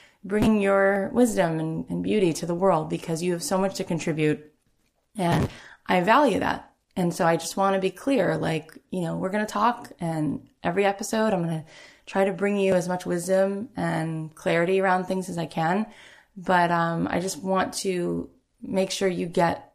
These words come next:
that I get that you are whole. You don't need fixing. This is not about me educating you.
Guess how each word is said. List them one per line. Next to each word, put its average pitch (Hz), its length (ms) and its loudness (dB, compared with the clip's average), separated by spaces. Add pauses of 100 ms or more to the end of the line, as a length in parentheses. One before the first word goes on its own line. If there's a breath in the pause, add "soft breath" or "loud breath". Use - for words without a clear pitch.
(100)
that 170 120 0
I 185 200 4
get 147 560 -2
that - 180 -4
you 202 300 2
are 170 540 2 (400 loud breath)
whole. - 580 0
You 170 120 2
don't 190 180 4
need 196 200 0
fixing. - 720 -4
This 175 200 -2
is 165 120 -4
not 170 240 4
about 160 460 2
me 165 360 0
educating 160 640 0
you. - 300 -4